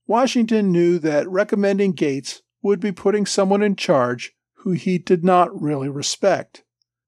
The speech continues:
Picking someone else who did not have the experience in New York, and at a time when Washington needed those generals to stop General Howe from capturing Philadelphia,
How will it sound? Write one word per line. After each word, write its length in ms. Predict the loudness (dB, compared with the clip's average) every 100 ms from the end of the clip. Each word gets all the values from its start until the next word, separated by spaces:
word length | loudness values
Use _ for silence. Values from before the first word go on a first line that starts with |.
| _ _ _ _ -2
Picking 320 | -2 0 -2
someone 360 | 0 0 2
else 400 | 2 2 0 -4 -14 -4
who 120 | -2
did 160 | -2 -2
not 240 | 0 2
have 300 | 2 2 2
the 120 | 0 -4
experience 560 | -4 0 2 2 -2
in 160 | -2 -2
New 120 | 0
York, 420 | 0 2 2 -2 _ _ -8
and 240 | -4 -4
at 140 | -4 -4
a 80 | -4
time 360 | 0 2 4
when 220 | 2 0
Washington 580 | 0 0 0 -2 -2 -2
needed 300 | 0 0 0
those 200 | 0 0
generals 480 | -2 -4 -2 -4 -6
to 160 | -8 -6
stop 500 | -4 0 0 -2 _ -10
General 320 | -6 -4 -4
Howe 400 | -6 -2 2 2
from 200 | 2 -2
capturing 440 | 2 0 0 -4 -4
Philadelphia, 840 | -4 -4 0 2 2 2 2 2